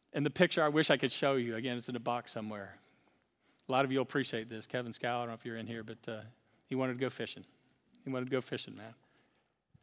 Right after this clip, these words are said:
And I got a picture of Jimmy holding up a fish the last time he would ever go.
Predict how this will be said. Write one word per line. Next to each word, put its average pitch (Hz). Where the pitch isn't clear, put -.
And 139
I 135
got 131
a 127
picture -
of 135
Jimmy 135
holding 160
up 156
a 147
fish 156
the 117
last 123
time 131
he 123
would 143
ever 160
go. 156